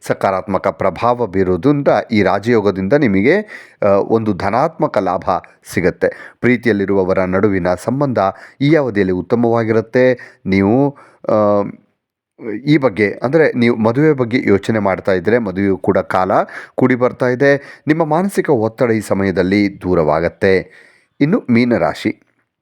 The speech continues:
ಮೀನರಾಶಿಯವರಿಗೆ ಶುಕ್ರ ಗ್ರಹದಿಂದ ರೂಪುಗೊಳ್ಳುವ ಮಾಲವೀಯ ರಾಜಯೋಗದ ಶುಭ ಪ್ರಭಾವವನ್ನ ಮೀನರಾಶಿಗೆ ಸೇರಿದ ಜನರ ಮೇಲೆ ನೋಡಬಹುದು.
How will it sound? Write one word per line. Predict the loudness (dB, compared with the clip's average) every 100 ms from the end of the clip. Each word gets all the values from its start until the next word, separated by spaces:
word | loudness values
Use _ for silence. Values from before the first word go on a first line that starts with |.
| _ _ _ _ _ _
ಮೀನರಾಶಿಯವರಿಗೆ | 0 2 2 -2 -2 0 0
ಶುಕ್ರ | 0 -2 0 0
ಗ್ರಹದಿಂದ | 0 0 0 2
ರೂಪುಗೊಳ್ಳುವ | 2 2 0 -2 2 2
ಮಾಲವೀಯ | 2 -2 0 0
ರಾಜಯೋಗದ | 0 0 0 0 2 0 -2 -8 -20 _ _ -8
ಶುಭ | -2 0 0
ಪ್ರಭಾವವನ್ನ | 0 -2 0 0 -2 -2 -2 -2 -8 -20 _
ಮೀನರಾಶಿಗೆ | 0 2 2 0 0 -2 0
ಸೇರಿದ | 0 0
ಜನರ | 0 0 0 0
ಮೇಲೆ | 0 0 0
ನೋಡಬಹುದು. | -4 -2 -4 0 0 0